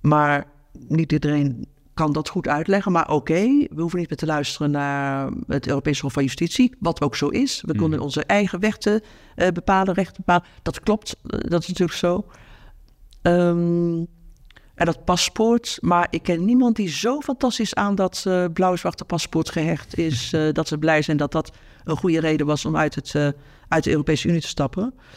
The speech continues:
Speaker 1: Dat ze hun eigen paspoort en hun eigen maten weer terug hebben, dat is toch niet doorslaggevend geweest. Maar wel inderdaad het idee van soevereiniteit. En vooral als je praat met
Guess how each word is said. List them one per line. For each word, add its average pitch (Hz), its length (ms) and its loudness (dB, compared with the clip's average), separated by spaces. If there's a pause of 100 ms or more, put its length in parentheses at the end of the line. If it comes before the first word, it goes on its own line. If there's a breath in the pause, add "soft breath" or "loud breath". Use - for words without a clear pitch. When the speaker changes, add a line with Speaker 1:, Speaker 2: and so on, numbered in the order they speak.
(120 loud breath)
Speaker 1:
Dat 147 120 -4
ze - 100 -6
hun 147 80 6
eigen 156 180 0
paspoort - 420 -2
en 147 80 0
hun 156 100 0
eigen 143 340 0
maten 151 540 0
weer 139 140 -4
terug 143 260 -2
hebben, 147 380 0 (180)
dat - 340 -2
is - 60 -8
toch 151 140 -4
niet 165 120 0
doorslaggevend 151 680 0
geweest. 139 460 0 (520 loud breath)
Maar 165 280 4
wel 196 440 4
inderdaad 170 540 0
het - 140 -4
idee 170 540 0
van 185 140 -4
soevereiniteit. 170 960 -2 (260 soft breath)
En 147 160 0
vooral 165 400 0
als 165 140 -4
je - 60 -8
praat 165 340 -2
met 147 240 -2